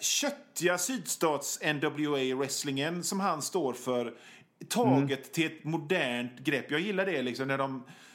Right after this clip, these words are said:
Speaker 1: de slår varandra i ansiktet och, och, och det, de fläskar på och det är inte så mycket jävla grepp, utan det är, de,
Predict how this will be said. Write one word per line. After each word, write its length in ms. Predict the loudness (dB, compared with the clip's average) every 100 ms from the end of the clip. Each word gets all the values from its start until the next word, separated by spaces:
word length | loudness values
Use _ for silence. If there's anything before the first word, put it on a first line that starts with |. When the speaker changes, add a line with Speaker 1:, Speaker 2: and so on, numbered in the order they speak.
| -4
Speaker 1:
de 160 | 0 0
slår 600 | 0 0 2 2 2 2
varandra 500 | 2 2 2 0 0
i 40 |
ansiktet 1120 | 2 0 0 -4 -6 -8 -12 -6 -6 -6 -6
och, 280 | -2 0 0 -2 -8 -16 -6
och, 160 | -6 -6 -16
och 320 | -12 -10 -10 -10 -2
det, 380 | -2 -2 0
de 180 | 0 0
fläskar 560 | 0 0 2 0 0 -2 -2
på 340 | -2 0 2 2
och 80 | 2
det 120 | 0
är 40 | 0
inte 160 | -2
så 120 | -4 -4
mycket 160 | 0
jävla 240 | 0 0 0
grepp, 540 | 0 0 -2 -6 -2
utan 220 | 0 2
det 140 | 0 0
är, 100 | -4 -16 -20 -20 -20 _ _ _ _
de, 420 | -8 2 2 2